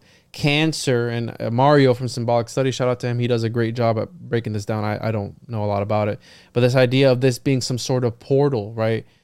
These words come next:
And some people are like, "Oh yeah, the astrological signs, right? The first one, the last one. There's something about the soul traveling in and out, whatever." You have the seven stars, right? And the idea that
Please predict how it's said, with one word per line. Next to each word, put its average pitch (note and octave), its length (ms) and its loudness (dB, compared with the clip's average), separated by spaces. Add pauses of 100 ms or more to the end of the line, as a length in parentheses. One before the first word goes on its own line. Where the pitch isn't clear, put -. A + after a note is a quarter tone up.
(220)
And A#2+ 380 0
some B2+ 100 -2
people B2 200 0
are B2+ 80 6
like, B2 80 4
"Oh C#3+ 80 4
yeah, D3+ 160 4
the C3+ 140 2
astrological C#3 580 0
signs, D3 520 -4
right? C3 140 -6
The A2+ 80 -10
first C#3 420 -6
one, C3 120 -4
the A#2 80 -6
last C3 400 -6
one. B2+ 420 -4 (340)
There's G#2+ 120 -12
something C3 240 -4
about A#2+ 240 0
the - 40 -20
soul C3+ 520 2
traveling C3+ 600 -2
in C3+ 100 -2
and B2+ 100 -2
out, B2+ 220 -2
whatever." B2+ 520 2 (260)
You B2 100 0
have C3 240 4
the B2 100 4
seven C3 580 2
stars, C#3 640 4
right? C3+ 300 2 (420)
And B2 180 0
the B2 120 4
idea A#2+ 460 4
that B2 520 2